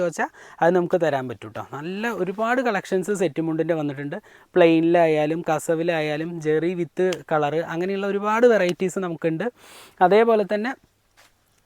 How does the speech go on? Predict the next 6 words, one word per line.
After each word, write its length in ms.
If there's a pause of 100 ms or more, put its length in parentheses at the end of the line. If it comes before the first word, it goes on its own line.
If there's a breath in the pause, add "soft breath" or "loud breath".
(140)
വെറും 300
കസവിൻ്റെ 580
ഡിസൈൻസ് 460
വേണമെങ്കിൽ 340
അങ്ങനെയുണ്ട് 480
ട്ടോ. 100